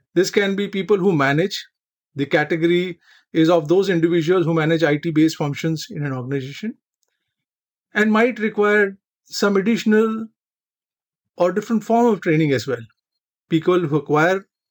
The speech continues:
in the sense, this is a category of individuals who are involved in acquisition of I T products and service,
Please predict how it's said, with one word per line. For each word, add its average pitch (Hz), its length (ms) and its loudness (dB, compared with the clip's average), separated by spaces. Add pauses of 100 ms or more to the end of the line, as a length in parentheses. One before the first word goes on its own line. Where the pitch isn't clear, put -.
(340)
in 175 200 -2
the 165 120 0
sense, 190 300 -2
this 208 280 -2 (160)
is 185 120 -2
a 202 60 0
category 185 440 0
of 196 80 -2
individuals 180 480 -2
who 190 140 0
are 185 80 2
involved 175 580 0
in 190 160 -4
acquisition 175 500 -4
of 180 160 -2
I 147 120 -2
T 165 100 -6
products 165 480 -2 (400)
and 175 180 2
service, 160 520 0